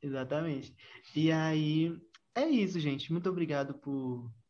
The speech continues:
Ah, é, peraí, que eu quero me defender antes.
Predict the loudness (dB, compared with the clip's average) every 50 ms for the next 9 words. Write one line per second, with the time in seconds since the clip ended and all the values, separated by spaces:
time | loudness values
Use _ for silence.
0 | _ _ _ _ _ _ -20 _ _ _ _ 6 8 10 12 12 12 12 12 12
1 | 10 10 12 12 12 12 12 10 10 12 12 12 12 12 12 12 10 12 12 8
2 | 10 10 12 10 10 8 6 2 -2 -12